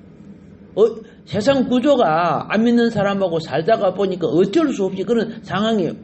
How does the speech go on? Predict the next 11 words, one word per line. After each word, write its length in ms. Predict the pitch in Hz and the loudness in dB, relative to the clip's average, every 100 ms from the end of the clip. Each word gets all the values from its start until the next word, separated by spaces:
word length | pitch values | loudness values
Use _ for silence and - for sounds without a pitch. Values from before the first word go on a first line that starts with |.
| - - - - - - | -20 -20 -20 -20 -18 0
오면은 760 | 277 294 202 156 143 123 123 165 | 4 4 4 2 0 0 -2 0
주님 280 | 240 202 | 2 2
앞에, 480 | 185 170 156 160 156 117 92 - - - - - | 0 0 2 4 4 2 -4 -14 -20 -20 -20 -4
"주여, 220 | 170 175 | 2 4
오늘 320 | 160 156 170 160 | 4 2 0 0
내가 260 | 156 156 | 2 0
주의 300 | 156 190 175 | 0 0 0
날을 240 | 151 151 143 | 0 0 0
온전치 540 | 135 151 175 165 165 151 | -2 -2 -4 -6 -8 -8
못합니다마는," 1600 | 127 131 143 143 147 - - - 156 143 139 135 135 147 - | -8 -8 -8 -8 -10 -14 -16 -10 -4 -2 -2 -6 -6 -10 -12
그렇죠? 540 | - 180 175 185 240 | -6 -4 0 0 -2